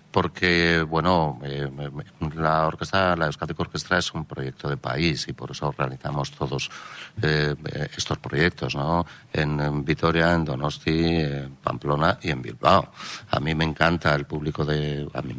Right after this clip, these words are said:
a mí me gusta mucho Bilbao. Bueno, me gusta mucho todo, pero es que Bilbao lo conozco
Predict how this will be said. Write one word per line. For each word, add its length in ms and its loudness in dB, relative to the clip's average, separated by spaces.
a 60 -8
mí 100 -10
me 100 -10
gusta 220 -8
mucho 220 -6
Bilbao. 420 -2
Bueno, 180 -2
me 60 -10
gusta 200 -4
mucho 260 0
todo, 300 -4
pero 240 -8
es 100 -8
que 140 -2
Bilbao 460 -2
lo 140 0
conozco 540 2